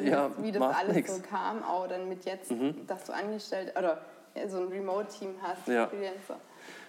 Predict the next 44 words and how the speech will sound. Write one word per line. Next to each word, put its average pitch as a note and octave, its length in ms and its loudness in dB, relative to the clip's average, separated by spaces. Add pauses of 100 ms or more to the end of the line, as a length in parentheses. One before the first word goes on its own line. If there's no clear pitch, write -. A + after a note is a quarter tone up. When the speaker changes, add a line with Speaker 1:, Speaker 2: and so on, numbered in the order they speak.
(140)
Speaker 1:
Also A#2 440 4 (800)
ich - 200 -4
hab, - 140 2
ich A#2 100 -4
hab, A#2 120 0
wie B2 80 0
gesagt, A#2 280 2
dann, G#2+ 460 4 (160)
ach, G2+ 160 -4
ich - 100 -12
weiß F#2+ 200 -8
gar A2+ 100 0
nicht, G2+ 100 -4
wann G2+ 140 -4
war G2+ 140 2
denn C#3 80 -2
das, G#2+ 160 -6
zweitausendsieben G#2 1040 -2
oder A#2 160 0
sowas, G#2+ 320 -2
meinen, G2+ 280 -2
meinen G2+ 220 -2 (160)
Bachelor D#3 340 0
gemacht D3 320 -2
oder G#2+ 160 -4
zweitausendacht G#2+ 800 -4 (200)
Speaker 2:
Mhm. G3+ 260 -12 (680)
Speaker 1:
in G#2+ 120 0
Mannheim A#2 400 0 (580)
und A#2 200 0
hatte A2+ 160 2
damals A2+ 380 2
einen A2 100 -2
coolen C#3 260 4
Prof, - 420 2 (140)
der A2+ 100 4
mit A#2 160 0
mir A#2 300 4
zusammen, G#2+ 1120 0
mm, - 180 -8
der F#2+ 120 -4
mir G#2 140 0
eigentlich G2 220 -4
einfach G2 240 -6